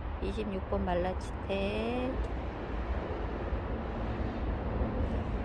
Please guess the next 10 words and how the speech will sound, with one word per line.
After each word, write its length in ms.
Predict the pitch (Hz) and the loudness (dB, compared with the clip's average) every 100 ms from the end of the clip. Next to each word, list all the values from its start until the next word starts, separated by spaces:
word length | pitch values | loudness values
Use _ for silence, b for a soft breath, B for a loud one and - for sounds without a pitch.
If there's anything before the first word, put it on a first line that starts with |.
| - - - - - - - 196 - | 0 0 0 0 2 2 4 2 2
육십 220 | - - | 2 4
번은 320 | 233 254 277 | 6 6 6
알비니카 600 | - 196 285 277 277 320 | 4 4 4 4 4 4
종류인데 540 | 247 226 233 233 233 233 | 6 6 6 6 8 8
또 80 | 247 | 8
다른 1160 | 269 302 330 320 277 247 233 214 202 190 196 165 | 6 6 6 6 6 6 6 6 4 2 2 2
이름들이 800 | 202 233 220 214 202 190 214 220 | 6 8 8 4 4 4 4 6
있는 200 | 190 220 | 4 4
것도 180 | 208 196 | 4 6
같아요. 640 | - - 196 185 240 339 | 4 6 6 8 8 6